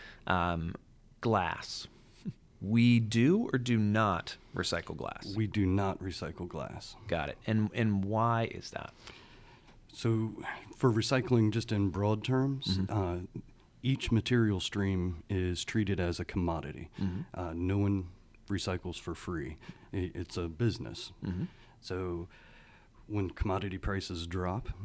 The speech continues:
Speaker 2: uh, or manufacturing is limited, then the prices and the demand for that commodity drops. Uh, Virginia doesn't have a glass beneficiation location in the entire state.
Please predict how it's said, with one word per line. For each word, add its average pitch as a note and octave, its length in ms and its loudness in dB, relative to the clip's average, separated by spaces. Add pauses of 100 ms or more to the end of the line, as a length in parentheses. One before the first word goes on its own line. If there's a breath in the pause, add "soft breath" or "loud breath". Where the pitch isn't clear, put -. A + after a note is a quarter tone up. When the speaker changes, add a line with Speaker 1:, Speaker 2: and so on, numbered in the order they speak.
(180)
Speaker 2:
uh, F2+ 140 -2 (100)
or E2+ 500 -4 (140)
manufacturing F#2 800 -2
is D#2 180 -8
limited, G2 460 0 (400 loud breath)
then F2+ 380 -2 (100)
the - 80 -10
prices G2 560 -2
and F2+ 240 0
the F#2 60 -4
demand G2+ 420 2
for F2+ 160 -4
that D#2+ 340 -6
commodity D#2+ 500 -4
drops. - 460 -10 (560 loud breath)
Uh, D#2+ 200 -6 (100)
Virginia A#2 460 6
doesn't G2 320 0
have G2 240 2
a F#2+ 40 -4
glass F2 300 -4
beneficiation E2+ 800 -4
location E2 680 -6 (260)
in G2+ 100 -6
the F#2+ 80 -6
entire F2 320 -6
state. - 320 -10